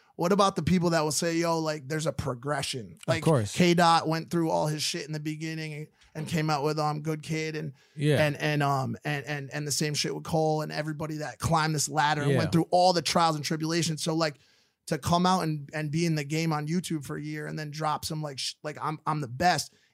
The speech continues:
Speaker 1: Is it, is it tr-, like, being positive affirmation, or is it just, like,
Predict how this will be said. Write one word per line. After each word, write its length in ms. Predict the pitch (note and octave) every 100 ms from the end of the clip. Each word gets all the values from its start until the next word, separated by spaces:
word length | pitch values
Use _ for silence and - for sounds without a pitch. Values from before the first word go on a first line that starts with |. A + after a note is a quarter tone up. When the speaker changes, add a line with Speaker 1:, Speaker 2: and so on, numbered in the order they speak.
| -
Speaker 1:
Is 180 | E3 D#3
it, 160 | D#3+ -
is 200 | E3 D#3
it 220 | D#3 A2+ _ _ _ -
tr-, 340 | - - F3+ F3+
like, 200 | E3 C#3 _ _ _ _ _ C#3+ C#3
being 260 | D3+ F3 E3
positive 640 | - E3 F3+ G3 A3+ A#3+
affirmation, 640 | G3+ E3+ E3+ E3+ G3 G#3 A3+
or 240 | F#3+ F3
is 80 | D#3+
it 100 | D#3
just, 280 | C3+ E3+ D3+
like, 400 | E3+ D#3+ C#3+ C3+